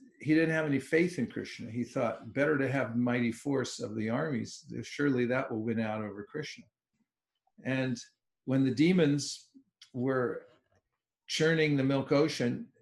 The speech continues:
they were a little suspicious of Krishna and, uh, Vishnu and, and the demigods when they first started to churn the ocean.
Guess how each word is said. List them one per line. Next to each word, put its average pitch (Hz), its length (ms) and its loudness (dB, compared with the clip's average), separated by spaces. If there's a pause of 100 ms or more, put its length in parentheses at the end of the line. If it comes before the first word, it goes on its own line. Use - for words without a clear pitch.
(280)
they 190 120 2
were 180 420 -2 (540)
a 151 40 2
little 160 240 4
suspicious - 800 -2
of 117 260 -2
Krishna 139 640 -2 (200)
and, 120 240 -2
uh, 117 160 -4
Vishnu 131 560 -2
and, 117 360 2
and 113 220 -2
the 107 260 -4
demigods 117 800 -2 (540)
when 123 100 0
they 123 160 4
first 135 400 -2
started 127 460 2
to - 160 -12
churn 139 400 -2
the 120 180 -2
ocean. 131 560 0